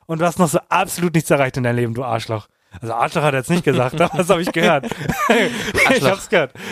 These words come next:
Speaker 1: Ich hab's gehört. Und da dachte ich mir so, auch, alter Schwede, ey.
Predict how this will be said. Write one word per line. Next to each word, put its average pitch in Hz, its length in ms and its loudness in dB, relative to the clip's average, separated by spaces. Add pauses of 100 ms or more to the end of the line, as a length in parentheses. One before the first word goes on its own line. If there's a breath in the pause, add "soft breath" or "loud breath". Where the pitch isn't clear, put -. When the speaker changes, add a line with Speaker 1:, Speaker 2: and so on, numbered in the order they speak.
Speaker 1:
Ich 139 160 -2
hab's 185 200 -2
gehört. 156 380 0 (320 soft breath)
Und 170 180 -6
da 180 80 2
dachte 165 240 -2
ich 147 80 -4
mir 156 140 0
so, 143 120 -2
auch, 131 280 -2
alter 135 380 -8
Schwede, 135 340 -4
ey. 120 180 -8